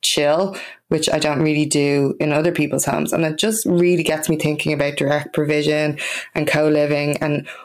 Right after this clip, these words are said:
all these ways of housing that just don't fit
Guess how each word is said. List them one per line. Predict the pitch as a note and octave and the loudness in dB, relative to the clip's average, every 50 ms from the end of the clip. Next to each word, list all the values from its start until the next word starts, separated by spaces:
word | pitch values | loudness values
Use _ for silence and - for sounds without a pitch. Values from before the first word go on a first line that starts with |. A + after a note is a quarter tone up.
| - _ - | -16 _ 0
all | F3+ F3+ F#3 F#3 | 2 2 4 4
these | F3+ F#3+ F3+ F3 F3 E3 - - - - - - - - - | 2 2 2 2 2 0 0 -4 -8 -14 -18 -18 -18 -6 -2
ways | E3 E3 E3 E3 E3 E3 D#3+ D#3 D3+ D3+ D3 D3 - - - | 0 2 2 2 2 2 2 2 2 0 0 -2 -4 -2 0
of | D#3+ D3+ D3 C#3+ D3 E3+ - _ _ | 0 0 0 -2 -4 -8 -12 _ _
housing | - - - - E3 D#3+ D#3+ E3 E3+ D#3+ D#3+ D3 C#3+ D3 D3+ D3+ D3+ D3+ | -2 -2 0 0 0 2 2 2 2 2 0 0 0 0 0 -2 -2 -2
that | - D3+ D3+ D3+ - | -2 -2 -2 -4 -2
just | - - F3 F3 - - _ _ _ | -2 0 0 0 -2 -6 _ _ _
don't | - E3+ D#3+ E3+ E3+ D#3+ - - _ - - - - - - - | 0 2 2 2 2 0 -2 -6 _ -4 -4 -4 -4 -6 -10 -12
fit | - - - - E3 D#3+ D3+ - | -10 -8 -4 -2 -2 -2 -2 -2